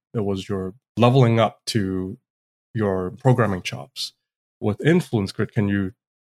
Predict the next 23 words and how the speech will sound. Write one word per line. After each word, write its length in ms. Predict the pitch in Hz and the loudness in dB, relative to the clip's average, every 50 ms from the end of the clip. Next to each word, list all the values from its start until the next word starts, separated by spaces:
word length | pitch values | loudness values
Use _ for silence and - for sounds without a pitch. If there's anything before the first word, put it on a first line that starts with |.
| _ _ _ _ _ _ _ - | _ _ _ _ _ _ _ -2
tell 200 | - 120 113 117 | 0 2 2 2
us, 360 | 117 113 - - - - - - | 2 0 -2 -6 -8 -8 -8 -6
like, 140 | 139 120 - | -6 -4 0
what, 200 | - 123 127 127 _ _ _ _ - | 2 2 2 0 _ _ _ _ 0
what 200 | 123 120 - - | 0 0 0 2
year 160 | 113 120 135 | 4 4 4
was 180 | 143 156 151 139 | 4 4 2 2
this? 180 | 165 156 - | 0 0 -2
Because 280 | - 110 - 117 101 104 113 - _ _ - | -4 -4 -4 -4 -4 -4 -6 -10 _ _ -8
it 120 | 123 117 110 _ - | -8 -8 -8 _ -6
was 280 | 120 113 107 - - - | -6 -6 -6 -6 -8 -6
related 380 | 117 113 107 110 117 117 120 | -2 0 2 2 2 0 0
to 80 | - 127 | -4 -4
TikTok, 460 | - - 143 135 - - 135 127 127 | -2 -2 -2 0 2 4 4 4 4
so 120 | - 113 101 | 0 -4 -4
I 40 | |
think 160 | - - 107 101 | -2 -2 -2 -2
that's 420 | 98 98 - - - - - - | -2 -2 -4 -6 -4 -4 -6 -6
kind 180 | _ - 120 110 | _ -4 -4 -2
of 100 | 101 101 | -2 -2
an 100 | 98 101 | -2 -2
interesting 640 | 101 - - 117 - - 117 104 101 98 95 95 _ _ - | -2 -4 -6 -8 -6 -6 -6 -6 -4 -6 -8 -10 _ _ -6
point. 260 | 104 101 101 101 - | -4 -2 -2 -4 -6